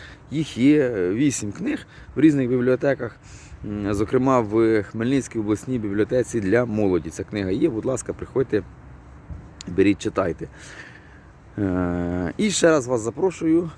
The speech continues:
прийняти участь в розіграші. М, вартість участі, люба сума, кратна двадцяти гривень. Ці гроші підуть на створення наступних відео на історичну тематику на каналі Хмаринка History. Посилання на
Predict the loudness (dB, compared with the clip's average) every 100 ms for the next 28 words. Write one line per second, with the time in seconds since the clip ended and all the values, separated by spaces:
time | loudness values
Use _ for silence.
0 | -4 0 2 0 -2 0 -2 0 2 4
1 | 4 0 -4 -8 -10 -20 -20 -20 -20 -12
2 | -8 -6 -4 -4 -2 2 2 0 -4 -6
3 | -4 -6 -2 -2 2 2 2 -2 -2 -4
4 | -8 -20 -20 -20 -4 0 2 0 -4 -2
5 | 0 2 0 -4 -12 -14 -6 -2 0 0
6 | -2 -6 2 2 2 -2 -2 -2 0 2
7 | 2 0 -2 -10 -20 -10 -8 0 0 2
8 | -4 -6 -18 -4 -2 2 2 2 -4 -14
9 | -20 -4 0 2 0 0 0 -2 -6 -2
10 | -2 -4 -6 -4 -4 -2 0 2 0 -4
11 | -20 -20 -20 -20 -10 -2 2 2 0 -4
12 | -6 -2 -2 0 -4 -4 -12 -20 -20 -20
13 | -10 -6 -2 0 0 -2 -6 -12 -20 -20
14 | -20 -20 -20 -14 0 2 2